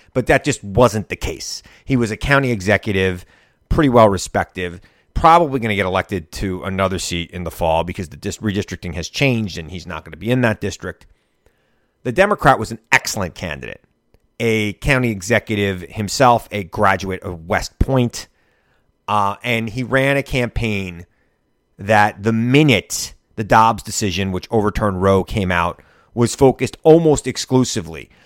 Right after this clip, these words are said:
on Republicans taking away a woman's right to choose and Republicans taking away other rights. And it was a successful campaign. Now, I have always said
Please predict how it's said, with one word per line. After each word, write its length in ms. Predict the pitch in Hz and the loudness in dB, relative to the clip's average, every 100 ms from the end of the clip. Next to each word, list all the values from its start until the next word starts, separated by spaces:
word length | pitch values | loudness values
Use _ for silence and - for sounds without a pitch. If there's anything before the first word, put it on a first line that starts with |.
| _ _ | _ _
on 240 | 123 117 107 | 4 4 4
Republicans 640 | 101 - 123 117 120 110 | 2 2 2 2 -2 -4
taking 400 | - 117 107 104 | -2 -2 -2 -6
away 360 | 90 90 92 95 | -6 -4 -4 -4
a 80 | |
woman's 380 | 87 95 92 87 | -8 -6 -8 -8
right 220 | 90 85 | -8 -8
to 60 | - | -10
choose 280 | - 92 87 | -10 -8 -6
and 140 | 101 | -6
Republicans 640 | 101 - 117 - 113 - | 0 2 2 -2 -10 -10
taking 320 | - 113 107 101 | -4 -4 -2 -4
away 320 | 90 87 85 - _ _ - | -2 -2 -4 -14 _ _ 6
other 360 | 123 107 120 110 | 8 8 2 0
rights. 520 | 101 104 87 80 - | 2 4 4 0 -6
And 140 | 113 | -4
it 140 | 107 - | -4 -2
was 160 | 98 | -4
a 100 | 95 | -2
successful 1040 | 92 - 104 - - 165 - - 151 143 - _ _ | -6 -8 -10 -10 0 0 0 4 6 6 2 _ _
campaign. 640 | - 131 113 - 117 92 | -4 -2 0 0 -2 0
Now, 100 | 92 | 0
I 80 | 92 | 2
have 160 | 110 110 | 0 2
always 420 | - 165 165 143 - | 6 6 8 2 2
said 320 | - 87 | 2 0